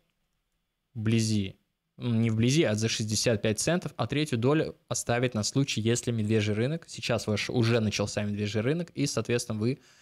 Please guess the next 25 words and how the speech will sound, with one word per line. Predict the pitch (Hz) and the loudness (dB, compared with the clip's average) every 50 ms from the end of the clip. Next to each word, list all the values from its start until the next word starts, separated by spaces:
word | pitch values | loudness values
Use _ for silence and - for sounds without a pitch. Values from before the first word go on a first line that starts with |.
| _ _ _ _ | _ _ _ _
сможете | - - 123 120 117 107 104 101 - 104 | -6 -2 0 0 2 2 0 0 0 -2
докупить | 98 104 - 113 107 - 104 113 | -2 0 -2 0 -2 -2 0 0
Ripple | 120 147 165 - 175 160 | 0 0 0 2 0 0
с | - - | 0 0
моей | 110 107 107 | 0 0 0
помощью, | 101 - 135 151 160 151 - - 113 | 0 0 -2 -2 -2 -4 -2 -2 -2
я | 107 | 0
вам | 104 98 101 | 0 -2 -4
помогу | - 104 104 101 101 117 147 165 - _ _ _ _ _ _ _ _ _ | -4 -4 -4 -4 -4 -4 -6 -6 -8 _ _ _ _ _ _ _ _ _
вот | 113 107 101 | -4 -2 -2
здесь, | 101 98 104 95 95 - - - _ _ _ _ _ | 0 0 0 0 0 -4 -8 -12 _ _ _ _ _
на | - 113 120 139 151 147 | -4 -2 -2 0 0 0
р-, | 135 120 - - _ | 0 -2 -4 -6 _
сетапе | - - - - 113 104 - 123 139 - - 131 | -6 -4 -2 -2 -2 0 0 0 0 0 0 0
на | 113 113 113 | 2 2 2
разворот, | 117 107 101 104 98 95 - - - _ _ _ _ _ _ _ _ _ _ 113 | 2 2 2 0 0 -2 -4 -8 -14 _ _ _ _ _ _ _ _ _ _ -2
докупить | 113 123 - 131 117 - 117 - - | 0 2 2 2 2 2 0 0 2
Ripple | 135 175 196 - 160 131 | 2 2 2 2 2 2
и | - 123 139 | 2 2 4
уже | 147 135 123 123 113 | 4 4 4 2 0
пойти | - 110 107 104 - - 151 | 2 0 0 0 0 -2 -2
на | 135 113 | 0 0
новый | 110 117 120 117 110 | 0 2 2 2 2
восходящий | 104 98 - - 107 107 101 95 - - 95 | 0 -2 -4 -4 -4 -4 -2 -4 -4 -6 -6
тренд. | - 78 78 - - | -8 -10 -12 -14 -18